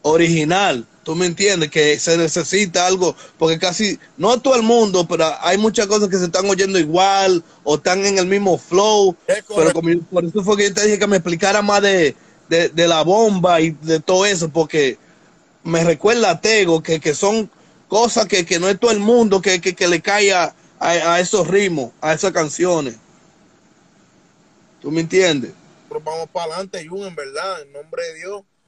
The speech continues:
Speaker 2: de verdad, vamos pa'lante porque, este, o sea, el que nació con esto, nació con esto, ¿tú me entiendes? Nació pa' esto.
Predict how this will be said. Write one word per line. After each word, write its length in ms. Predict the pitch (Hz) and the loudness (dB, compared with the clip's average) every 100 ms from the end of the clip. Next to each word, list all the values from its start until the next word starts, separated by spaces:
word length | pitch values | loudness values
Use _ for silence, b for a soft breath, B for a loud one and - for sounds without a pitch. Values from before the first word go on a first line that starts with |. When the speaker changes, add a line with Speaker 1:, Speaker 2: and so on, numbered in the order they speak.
| _ _ _ | _ _ _
Speaker 2:
de 160 | - 131 | -16 -14
verdad, 260 | 131 147 | -12 -10
vamos 180 | 180 165 | -10 -10
pa'lante 520 | - 160 165 190 220 | -8 -8 -8 -10 -12
porque, 680 | 185 160 156 151 143 131 131 | -14 -8 -4 -2 -4 -8 -12
este, 500 | 135 - 131 127 117 _ - - _ _ _ _ _ _ _ | -14 -14 -14 -14 -16 _ -20 -20 _ _ _ _ _ _ _
o 40 | |
sea, 220 | - 180 165 | -4 -4 -4
el 100 | 147 | -8
que 140 | 156 | -10
nació 400 | 156 147 175 190 | -10 -12 -12 -10
con 200 | 208 190 | -10 -8
esto, 260 | 208 - 170 | -10 -12 -14
nació 320 | 156 180 180 | -14 -14 -12
con 180 | 180 156 | -10 -10
esto, 220 | 139 127 | -12 -14
¿tú 80 | 160 | -10
me 120 | 175 | -10
entiendes? 360 | 143 123 123 | -8 -10 -10
Nació 260 | 123 131 160 | -12 -10 -8
pa' 220 | 165 147 | -6 -6
esto. 280 | 147 - | -8 -12